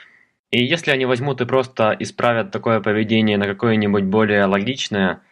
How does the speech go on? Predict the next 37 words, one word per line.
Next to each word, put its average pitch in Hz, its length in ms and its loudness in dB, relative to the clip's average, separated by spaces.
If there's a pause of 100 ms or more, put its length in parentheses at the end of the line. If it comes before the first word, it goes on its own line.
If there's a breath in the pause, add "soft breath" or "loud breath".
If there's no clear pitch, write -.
то, 123 220 4
например, 123 480 2
множество 120 640 2
из 110 300 -2
существующих 117 640 0
на 113 80 -2
сегодняшний 107 500 -2
день 110 240 2
JavaScript 104 480 0
библиотек 101 600 -2
не 98 200 2
смогут, 101 640 0
э, 95 140 2
работать. 98 600 -2 (520)
Но 143 180 0
и 151 40 0
с 127 60 -4
типом 131 320 0
undefined 127 540 0
всё 117 220 -4
немного 110 380 2
более 101 580 2 (120)
предсказуемо, 107 720 -2
мы 98 80 2
просто 101 240 -2
получаем 98 600 0
undefined. 98 680 -2 (680)
Некоторые 127 540 0
люди 131 220 2
считают, 123 520 0
что 110 320 -2
в 104 80 -4
JavaScript 110 580 -2
только 110 280 0
три 120 260 -2
типа 107 300 -2
данных: 92 680 -2